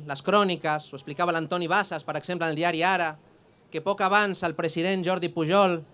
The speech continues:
li va regalar a l'exèrcit una gran bandera espanyola, al peu de la qual es van ballar sardanes, i fins i tot republicans convençuts, com l'Heribert Barrera, van ser-hi en aquells actes. Nosaltres no som aquí per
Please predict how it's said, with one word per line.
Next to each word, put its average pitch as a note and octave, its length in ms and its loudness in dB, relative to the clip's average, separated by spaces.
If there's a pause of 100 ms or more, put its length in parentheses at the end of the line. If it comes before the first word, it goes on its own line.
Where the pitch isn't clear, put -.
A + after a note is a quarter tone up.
(300)
li D3+ 100 -6
va F3 140 2
regalar E3+ 340 -6
a F3+ 80 -2
l'exèrcit F3+ 480 -2
una D#3+ 160 2
gran F#3+ 220 6
bandera F3+ 320 4
espanyola, E3 640 2 (420)
al C#3+ 140 -6
peu F#3+ 180 2
de F3 140 2
la D#3+ 100 0
qual F#3+ 240 6
es - 80 0
van F3 160 0
ballar E3+ 220 0
sardanes, E3 680 -2 (500)
i E3+ 100 -10
fins F#3 220 -8
i D#3+ 100 -10
tot G#3+ 160 0
republicans F#3 560 0
convençuts, F3 840 4 (600)
com E3 320 -4
l'Heribert E3+ 400 2
Barrera, F3+ 460 4 (320)
van E3+ 160 0
ser-hi E3+ 180 0
en D#3+ 80 -2
aquells D3+ 300 -6
actes. - 400 -8 (1040)
Nosaltres A3+ 720 6 (140)
no G#3 180 2
som A#3+ 320 -2
aquí G#3 400 -2 (720)
per F3+ 100 2